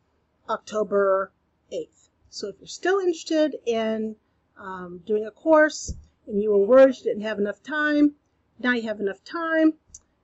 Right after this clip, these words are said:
Send me an email, info at seven seven seven institute dot com. Now let's go ahead and do the,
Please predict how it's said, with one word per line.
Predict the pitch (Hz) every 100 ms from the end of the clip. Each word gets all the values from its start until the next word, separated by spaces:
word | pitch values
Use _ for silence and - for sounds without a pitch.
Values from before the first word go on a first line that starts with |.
| _ _ _
Send | - 214
me | 214
an | 208
email, | 285 285 285 269 269
info | 302 285 294 285 277
at | 233 214 -
seven | - 254 247
seven | 247 240
seven | 208 208 202
institute | - 269 - - 262 269 254 _ 202
dot | 196 196 - -
com. | - 185 160 135 - _ _ _ - _ _ _ -
Now | 226
let's | -
go | 262
ahead | 240 269
and | 262 240
do | 247
the, | 240 226 226 220